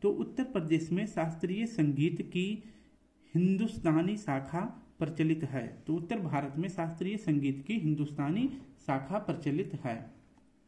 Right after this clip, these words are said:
शास्त्रीय संगीत के बारे में देखते हैं। तो ये प्राकृतिक स्वर सप्तक सिद्धांत का पालन करती है। तो शास्त्रीय संगीत जो है, ए,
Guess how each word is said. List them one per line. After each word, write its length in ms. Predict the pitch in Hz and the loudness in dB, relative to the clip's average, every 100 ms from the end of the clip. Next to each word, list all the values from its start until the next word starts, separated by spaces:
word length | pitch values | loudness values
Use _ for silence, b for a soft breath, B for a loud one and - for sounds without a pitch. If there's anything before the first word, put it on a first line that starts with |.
| _ _ _ _ b b b b b - | _ _ _ _ b b b b b -4
शास्त्रीय 380 | 196 185 226 254 | -4 -2 0 0
संगीत 380 | 233 190 190 - | 2 0 0 2
के 60 | 185 | 4
बारे 220 | 180 175 | 6 4
में 140 | 175 | 4
देखते 280 | 165 160 175 | 4 2 2
हैं। 200 | 196 254 | 4 4
तो 80 | 190 | 2
ये 220 | 170 233 | 2 0
प्राकृतिक 800 | 247 170 160 160 165 - 233 233 | -2 0 0 0 -2 -2 -4 -4
स्वर 580 | - - 202 220 220 - | -10 -4 0 0 -2 -12
सप्तक 560 | - - 160 - 220 - | -8 -6 -6 -4 -6 -4
सिद्धांत 540 | - 151 143 147 147 | -2 -2 2 4 4
का 160 | - 214 | 2 -2
पालन 400 | - 147 175 208 | 0 0 0 -2
करती 460 | - 135 - 139 | -2 -4 0 0
है। 380 | 131 123 117 - - - | 2 -2 -6 -12 -20 -8
तो 80 | 147 | -4
शास्त्रीय 500 | 147 139 - 156 226 | -2 -4 -2 0 0
संगीत 440 | - 156 139 139 | 2 4 4 0
जो 180 | 127 120 | -4 -4
है, 320 | 147 247 294 B B B B - | -2 0 -2 B B B B -2
ए, 440 | 143 127 131 - | 2 2 0 -2